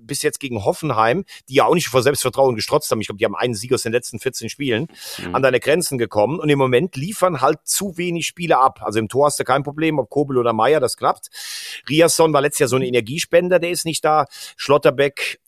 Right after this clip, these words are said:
Speaker 1: äh, fällt auch immer mal wieder in ein Leistungsloch. Man hat immer wieder den Eindruck, er hat die Kurve geschafft. Ähm, dann hattest du am Anfang das, das, äh, das Theater mit Süle, der jetzt dann auch ausgefallen ist. Ähm, Hummels, der auch nicht in die, an die Form anknüpfen kann der letzten Rückrunde.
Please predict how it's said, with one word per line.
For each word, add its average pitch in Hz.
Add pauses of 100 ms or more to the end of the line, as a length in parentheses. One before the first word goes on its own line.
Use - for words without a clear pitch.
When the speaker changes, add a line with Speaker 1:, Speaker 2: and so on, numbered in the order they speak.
(160)
Speaker 1:
äh, 120 (100)
fällt 131
auch 123
immer 147
mal 139
wieder 131
in 120
ein 117
Leistungsloch. 156
Man 139
hat 123
immer 143
wieder 127
den 120
Eindruck, 131
er 131
hat 120
die 117
Kurve 135
geschafft. 131 (360)
Ähm, 131
dann 120
hattest 127
du -
am 117
Anfang 127
das, -
das, -
äh, 110 (360)
das - (120)
Theater 120
mit 113
Süle, 165 (220)
der 117
jetzt 120
dann 127
auch 165
ausgefallen 143
ist. - (420)
Ähm, 117
Hummels, 156
der 117
auch 131
nicht 127
in 131
die, 123
an 120
die 120
Form 135
anknüpfen 131
kann 127
der 120
letzten 117
Rückrunde. 160